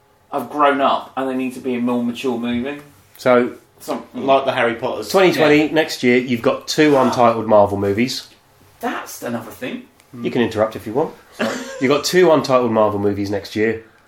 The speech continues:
Speaker 2: and, um, the new Mu-, New Mutants.
Speaker 3: Yes.
Speaker 2: Um,
Speaker 1: It's a bomb.
Speaker 2: and
Speaker 3: Do you think so?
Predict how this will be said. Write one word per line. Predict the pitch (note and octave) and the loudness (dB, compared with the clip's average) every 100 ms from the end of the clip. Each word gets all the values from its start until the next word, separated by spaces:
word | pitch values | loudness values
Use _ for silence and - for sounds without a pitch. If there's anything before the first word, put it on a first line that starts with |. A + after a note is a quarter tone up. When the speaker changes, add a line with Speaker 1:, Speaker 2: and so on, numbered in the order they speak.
| - | 0
Speaker 2:
and, | A2+ A2+ G#2+ - _ - G#2+ | 2 2 -2 -8 _ -6 2
um, | G#2 G#2 G2+ G2+ G2+ - _ _ - | 4 6 6 2 -4 -12 _ _ -6
the | A2 | -2
new | A2 | 0
Mu-, | A2 A2+ A2 - - | 0 -2 -4 -14 -10
New | G#2+ B2+ | 0 2
Mutants. | B2+ C3 - G#2+ D#4 - - - _ _ _ _ _ _ _ _ _ _ | 2 0 0 -2 -2 -8 -16 -18 _ _ _ _ _ _ _ _ _ _
Speaker 3:
Yes. | C3+ D3+ A#2 A#2 A#2 | -2 2 4 6 6
Speaker 2:
Um, | A#2 | 4
Speaker 1:
It's | B2 | 0
a | |
bomb. | - - G#2+ - - | 0 0 0 -6 0
Speaker 2:
and | C#3 C#3 C#3 - | 4 6 4 2
Speaker 3:
Do | G#3+ | -2
you | |
think | G#3 B3+ - | 0 -2 0
so? | A#2 F#2 | 0 0